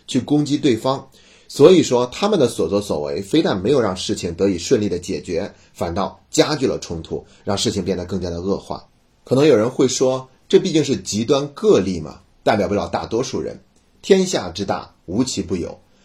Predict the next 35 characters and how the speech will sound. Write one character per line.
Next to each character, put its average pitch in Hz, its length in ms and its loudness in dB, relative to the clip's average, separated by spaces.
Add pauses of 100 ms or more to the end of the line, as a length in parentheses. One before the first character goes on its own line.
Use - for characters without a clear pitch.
(220)
有 95 180 0
这 180 100 0
么 151 80 2
几 101 140 -4
个 - 80 -4
奇 - 220 -4
葩 110 320 -6
也 87 160 -8
算 107 160 -6
是 110 80 -6
正 107 180 -4
常 80 260 -12
的。 - 180 -10 (360)
所 120 140 0
以 107 60 4
看 139 220 -2
到 123 80 0
了 113 80 2
这 123 80 -2
样 123 80 0
的 98 80 -2
消 120 240 -2
息， 107 380 -8
我 87 100 -8
们 95 120 -4
也 90 100 -2
没 85 120 -4
有 98 100 0
必 104 140 -6
要 95 180 -2
过 110 160 0
分 110 160 -4
的 104 80 -4
在 113 240 -6
意， 127 240 -4